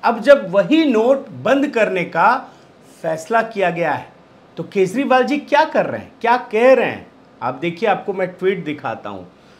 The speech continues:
पहले बोले, "दो हजार का नोट लाने से भ्रष्टाचार बंद होगा।"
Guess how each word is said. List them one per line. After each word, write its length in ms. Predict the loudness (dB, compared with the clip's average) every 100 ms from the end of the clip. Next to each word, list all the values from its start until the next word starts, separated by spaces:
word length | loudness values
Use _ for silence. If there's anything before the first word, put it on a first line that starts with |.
| -20 _ _
पहले 300 | 0 2 4 4
बोले, 320 | 2 2 2
"दो 180 | 2 0
हजार 400 | 0 0 2 2
का 160 | 0
नोट 360 | -4 -2 -4 -2
लाने 280 | -2 -2 -4
से 160 | -4 -6
भ्रष्टाचार 680 | -6 -14 -8 -8 -4 -4 -4
बंद 300 | -2 -2 -2
होगा।" 300 | -8 -12